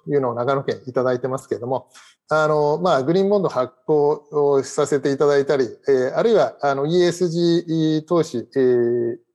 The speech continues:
あ、県としてもさせていただいたりさせて、してますんで、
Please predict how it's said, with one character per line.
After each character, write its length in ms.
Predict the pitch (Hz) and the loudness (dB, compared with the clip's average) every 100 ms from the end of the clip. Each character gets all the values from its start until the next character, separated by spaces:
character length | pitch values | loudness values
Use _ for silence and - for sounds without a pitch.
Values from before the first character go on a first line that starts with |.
| _ | _
あ、 180 | 139 127 | -8 -4
県 160 | - 165 | -2 -2
と 80 | |
し 60 | - | -2
て 80 | 156 | -4
も 80 | 123 | -4
さ 140 | 123 | 0
せ 120 | 139 | 0
て 140 | 131 135 | 0 2
い 60 | |
た 80 | 139 | 2
だ 100 | 139 | 2
い 80 | 135 | 2
た 80 | 131 | 0
り 80 | |
さ 120 | 117 117 | 0 -4
せ 100 | - | -4
て、 360 | 135 - 123 | -10 -6 -8
し 100 | 117 | -6
て 120 | - | -6
ま 100 | 135 | -6
す 100 | 135 | -6
ん 80 | 113 | -6
で、 160 | 120 | -6